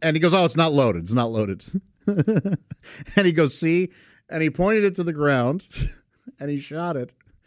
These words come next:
And a plastic B B flew out and hit my buddy Nathan in the foot, and he was only wearing sandals. <laughs> And Nathan, <laughs> Nathan goes, "Ah!" And as quick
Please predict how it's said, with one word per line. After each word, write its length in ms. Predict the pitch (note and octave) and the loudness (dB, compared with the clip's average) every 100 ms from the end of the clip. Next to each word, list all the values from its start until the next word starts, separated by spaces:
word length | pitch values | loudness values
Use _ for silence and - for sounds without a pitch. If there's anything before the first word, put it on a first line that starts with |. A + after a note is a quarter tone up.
| - - _ - | -20 -20 _ -4
And 120 | C#3+ | -2
a 60 | |
plastic 520 | C#3 D#3+ F3+ F#3+ F#3 E3 | 0 2 2 2 0 2
B 180 | D#3+ | 2
B 140 | D#3 C3 | 4 2
flew 300 | B2+ A#2 G#2 | 0 0 2
out 280 | F#2+ G#2+ - - | 0 -6 -6 -2
and 180 | B2 | 0
hit 300 | A#2 C3+ E3+ | 2 2 2
my 140 | D#3+ C#3+ | 0 0
buddy 320 | B2+ C#3 C#3 | 2 0 2
Nathan 600 | C3 C3+ C3+ B2+ A#2 A#2+ - | 2 2 0 0 0 0 0
in 140 | C#3+ | 0
the 80 | C#3 | 0
foot, 360 | - A2+ G#2+ | 2 0 0
and 140 | - C3 | -2 -2
he 40 | |
was 140 | B2 B2+ | 0 0
only 160 | D3 | 0
wearing 280 | C#3 C3+ B2+ | 2 2 0
sandals. 640 | B2 A#2+ G#2+ G#2 - - - | -2 -2 -2 -4 -6 -8 -10
<laughs> 60 | E5+ _ _ C6+ B5+ _ _ - _ _ _ _ _ - - G#3 A#3 A#3 F#3 - | _ _ _ -20 -20 _ _ -20 _ _ _ _ _ -14 -14 -12 -12 -12 -14 -10
And 260 | D3 D#3 | -6 -4
Nathan, 680 | D#3 F3+ G3+ G#3+ G#3+ A#3 A#3+ _ - | 0 2 2 2 0 0 -2 _ -6
<laughs> 60 | C4+ F4+ G#4+ G#4 A4+ A4+ - E4 - - B3+ - - G3 - - _ - _ - D4 A#3+ E3 | 0 2 4 4 2 0 -2 -4 -4 -8 -16 -14 -18 -16 -18 -18 _ -20 _ -20 -12 -10 -8
Nathan 460 | F3 F#3+ G3 G3+ F#3 | 0 2 2 -2 -2
goes, 340 | F3 D#3+ C#3+ - _ _ | -2 -2 -6 -14 _ _
"Ah!" 680 | F4+ F#4+ F#4 F4+ D#4 A3 C3+ D#3 | 0 2 2 2 2 0 -2 0
And 200 | F3 F3 | 0 2
as 200 | E3 - | 0 -2
quick 680 | - - G3 C#4+ C#4+ - | -6 0 4 4 2 -8